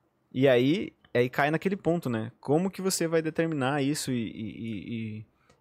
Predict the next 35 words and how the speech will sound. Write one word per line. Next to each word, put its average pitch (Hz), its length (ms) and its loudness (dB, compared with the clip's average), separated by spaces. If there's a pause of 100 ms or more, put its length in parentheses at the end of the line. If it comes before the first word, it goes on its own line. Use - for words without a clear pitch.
(160)
e 117 80 -10
dizer 120 500 2
com 120 120 -8
exatidão 110 600 -2
isso? - 320 -6 (100)
É 120 80 -2
muito 143 340 -2
delicado, 110 640 -2 (360)
porque 117 400 -6 (260)
empiricamente 156 760 -2
não 196 160 -4
tem 175 160 -2
como 180 260 -6
provar. 180 520 -2 (760)
É, 117 400 0
é 117 40 -4
semelhante 131 600 2
à 220 80 2
ideia 175 360 2
de 208 100 -6
Deus. 165 460 0
Como 123 180 -10
é 147 40 -8
que 156 60 -16
você 151 160 -10
vai 139 180 -4 (120)
provar 135 600 4
empiri-, 127 320 -6 (120)
empiricamente 120 800 -6
que 117 120 -14
existe 120 320 -8
ou 147 40 -10
que 147 120 -8
não 139 80 -4
existe? 113 440 -8